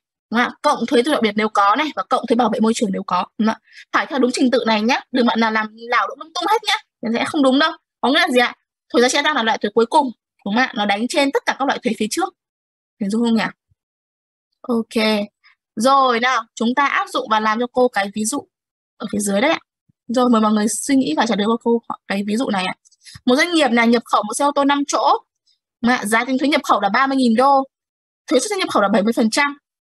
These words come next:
thuế xuất thuế giá, thuế tiêu thụ đặc biệt là năm mươi phần trăm, đúng không ạ? Thuế giá trị gia tăng là mười phần trăm, tỷ giá một đô là hai mươi ba nghìn Việt Nam đồng. Yêu cầu xác định giá tính thuế giá trị gia tăng ở khâu nhập khẩu. Được chưa ạ? Rồi.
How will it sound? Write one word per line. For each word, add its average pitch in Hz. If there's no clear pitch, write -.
thuế 240
xuất 370
thuế 277
giá, 247
thuế 233
tiêu 302
thụ -
đặc -
biệt 220
là 208
năm 247
mươi 254
phần 220
trăm, 262
đúng 208
không 233
ạ? -
Thuế 208
giá 220
trị 247
gia 262
tăng 269
là 226
mười 214
phần 208
trăm, 262
tỷ 220
giá 196
một 262
đô 262
là 226
hai 254
mươi 247
ba 247
nghìn 226
Việt 196
Nam 214
đồng. 190
Yêu 247
cầu 233
xác 330
định 240
giá 196
tính 226
thuế 208
giá 208
trị 262
gia 233
tăng 233
ở -
khâu 226
nhập 202
khẩu. -
Được 190
chưa 220
ạ? 202
Rồi. 214